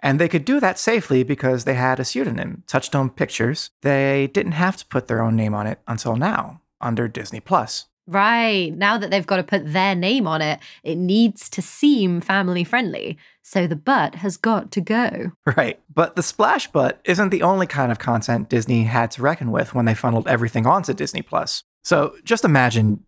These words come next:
Speaker 1: you're the head of Disney Plus, who has to make the definitive Disney streaming identity. And you have all these old Disney cartoons on your desk. In terms of objectionable content, you've got a problem.
Speaker 2: Oh, yeah.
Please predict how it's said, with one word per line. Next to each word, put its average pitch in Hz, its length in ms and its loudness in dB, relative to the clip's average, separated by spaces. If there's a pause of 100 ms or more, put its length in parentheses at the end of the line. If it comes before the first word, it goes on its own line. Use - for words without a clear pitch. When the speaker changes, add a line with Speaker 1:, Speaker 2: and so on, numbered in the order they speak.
Speaker 1:
you're 113 200 4
the 107 140 2
head 110 160 4
of 95 60 -2
Disney 113 260 -2
Plus, - 420 -2 (360)
who 135 140 2
has 139 220 2
to 143 80 0
make 120 240 2 (300)
the 147 200 4
definitive 117 500 2
Disney 113 280 2
streaming 123 380 -4
identity. - 500 -6 (440)
And 135 140 2
you 143 60 6
have 135 220 2
all 143 240 0
these 143 200 2
old 127 280 2
Disney 117 300 2
cartoons 123 440 0
on - 140 -4
your 101 80 -4
desk. - 380 -4 (560)
In 143 160 2
terms 151 340 2
of 139 240 2
objectionable 131 640 2
content, 127 500 0 (460)
you've 151 240 2
got 139 180 4
a - 60 0
problem. - 500 -4 (260)
Speaker 2:
Oh, 240 100 4
yeah. 165 300 2